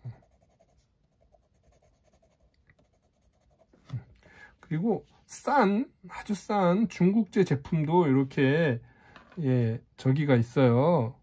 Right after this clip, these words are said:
수채 부시-, 저기 색연필이. 그런 거 사셔도 또 부담 없는 가격에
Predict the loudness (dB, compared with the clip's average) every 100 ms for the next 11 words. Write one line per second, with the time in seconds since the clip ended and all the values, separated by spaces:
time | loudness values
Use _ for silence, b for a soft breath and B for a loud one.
0 | -20 -18 -2 2 4 2 -2 _ _ _
1 | -6 -4 -4 -6 -4 -2 -2 -4 -8 -2
2 | 0 0 2 0 0 -2 B B B 0
3 | 0 2 2 2 -2 -4 -2 0 -2 -4
4 | -6 -2 0 2 2 0 2 2 2 2
5 | 0 0 -2